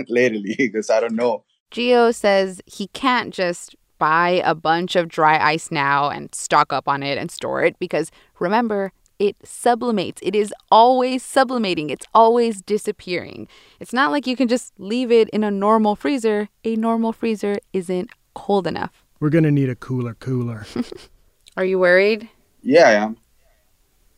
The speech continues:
Speaker 2: Yeah, you look worried.
Speaker 1: Yeah. <laughs> Yeah. Uh, if you have a limited, uh, quantities, who you gonna provide with? The vaccine? Or you gonna provide your everyday customers who've been with you for m-, many years? You know, it's complicated.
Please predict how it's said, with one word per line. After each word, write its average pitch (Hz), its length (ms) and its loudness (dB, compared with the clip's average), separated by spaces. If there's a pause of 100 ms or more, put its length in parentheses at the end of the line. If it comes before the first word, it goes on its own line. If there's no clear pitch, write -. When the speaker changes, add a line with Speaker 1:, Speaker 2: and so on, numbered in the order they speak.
(220)
Speaker 2:
Yeah, 170 140 0
you 160 140 -2
look 160 220 -4
worried. 147 240 2
Speaker 1:
Yeah. 139 1160 0
<laughs> - 80 -4 (1000)
Yeah. 147 220 4 (520)
Uh, 101 280 2
if 104 300 -8
you 110 220 -6
have 117 280 2 (120)
a 104 120 2
limited, 120 400 2
uh, 110 500 -4
quantities, 131 600 4
who 127 140 -2
you 127 160 2
gonna 120 260 2
provide 123 380 4
with? 98 320 -2
The 95 180 -2
vaccine? 190 880 0
Or 104 100 0
you 107 120 -2
gonna 110 220 -2
provide 107 360 4
your 98 400 2
everyday 117 400 2
customers 160 680 0
who've 123 300 -20
been 135 200 -2
with 123 160 -2
you 135 160 0
for 127 180 -8
m-, 131 180 -2
many 123 280 0
years? 180 560 2
You 127 100 -10
know, 170 200 2
it's 123 200 -2
complicated. - 540 -2